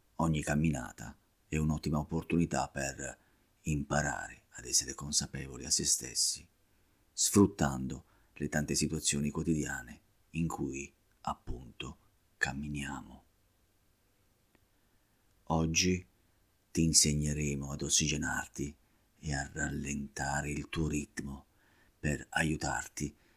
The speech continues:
a calmare la mente agitata e a modulare la respirazione ai tuoi passi per intervenire così sul sistema autonomo parasimpatico,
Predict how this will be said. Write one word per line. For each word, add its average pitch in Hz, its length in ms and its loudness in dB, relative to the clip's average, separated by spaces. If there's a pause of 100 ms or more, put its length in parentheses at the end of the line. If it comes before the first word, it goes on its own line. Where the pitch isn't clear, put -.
(100)
a - 160 -6
calmare - 720 -4
la 67 120 -6
mente 69 340 -6
agitata 71 680 -2 (640)
e 73 120 -6
a 69 80 -2
modulare 71 580 -2
la - 100 -8
respirazione 73 1000 0 (360)
ai 73 300 0
tuoi 78 340 2
passi - 680 2 (600)
per 67 180 -4
intervenire 73 720 0
così 69 480 -2 (420)
sul - 540 -4
sistema 69 920 2
autonomo 69 640 -8
parasimpatico, - 1080 -6